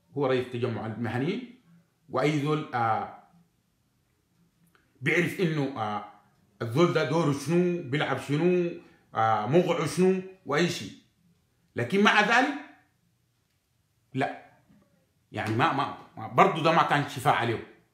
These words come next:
انه، آه، هو الوحيد يخش، لكن باقي الناس الشباب يفتشوه. لا، في تفتيش تتفتشوا كلكم، ما في تفتيش، ما في تفتيش لكم كلكم. ده، دي، دي، ده نموذج بيخليك انت تتفاعل بالثوره دي بوعيها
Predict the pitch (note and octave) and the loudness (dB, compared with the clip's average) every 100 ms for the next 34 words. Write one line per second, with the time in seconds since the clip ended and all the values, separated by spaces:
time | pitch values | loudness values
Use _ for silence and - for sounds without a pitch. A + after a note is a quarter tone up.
0 | - A#2+ B2 A2+ A2+ - - G#2+ G2+ C3 | -6 -2 -2 -4 -8 -12 -6 -4 -4 2
1 | D3 B2 C#3 A#2+ A2+ C#3+ C#3+ - - A#2+ | 2 2 0 -2 0 0 0 -8 -6 -2
2 | C3 C#3+ B2+ A#2+ C3+ C#3 - C3 C#3+ A2+ | 0 2 2 2 0 -2 -2 0 -2 -2
3 | B2 A2 G#2+ F#2+ - _ - A#2+ - - | -8 -8 -10 -10 -12 _ -6 -4 -4 -8
4 | - _ E3+ F3 - B3+ B3+ - - _ | -20 _ -2 -2 -2 -2 -4 -10 -20 _
5 | - C#3+ D3+ - B2 A2 A2+ F2 - _ | -10 -6 -6 -6 -8 -8 -8 -8 -12 _
6 | _ _ _ _ - G3 G3+ F3+ - C#4+ | _ _ _ _ 2 2 4 -2 -2 -6
7 | - - _ _ _ _ - C#3+ - B2+ | -6 -14 _ _ _ _ -6 -4 -2 -6
8 | - A#2 G#2+ F#2 E2+ F2+ E2+ _ _ _ | -6 -8 -8 -10 -12 -16 -20 _ _ _
9 | _ _ _ - G#3+ A#3+ - - - C#3+ | _ _ _ 6 8 8 4 -8 -8 0
10 | G#3+ G#3 C3 C#3+ G3+ F#3+ G#3+ D#3+ F#3 G3 | 0 0 -8 -8 2 4 4 2 2 2
11 | G3+ G3+ - - _ _ A#2+ B2+ D#3 G3+ | 2 -2 -6 -20 _ _ -6 -2 2 2
12 | G#3+ D#3+ B2+ - A3+ E3+ A2+ - _ _ | 0 -2 -2 2 2 2 -6 -16 _ _
13 | A#2+ A#2 F3 D#3+ B2 D#3 G3 - _ A#2 | -4 -2 0 -2 -2 -4 -6 -12 _ -2
14 | C3 E3+ F3 F3 F#3+ - | 2 2 2 0 -2 -6